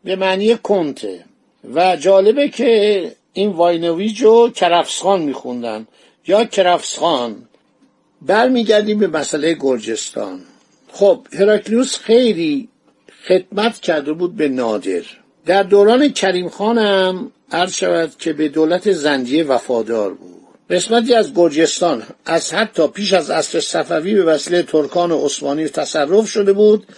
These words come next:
که این ناحیه رو ایمرتی می‌خوندن.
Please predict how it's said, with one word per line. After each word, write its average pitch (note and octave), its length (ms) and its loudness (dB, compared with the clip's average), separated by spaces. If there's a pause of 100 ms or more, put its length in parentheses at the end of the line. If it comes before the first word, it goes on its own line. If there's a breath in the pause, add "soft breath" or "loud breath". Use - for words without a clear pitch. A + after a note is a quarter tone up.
(340 soft breath)
که F3 100 -2
این G3+ 180 0
ناحیه F3 340 2
رو G#3+ 80 4
ایمرتی D#3+ 600 0
می‌خوندن. G#2+ 640 -6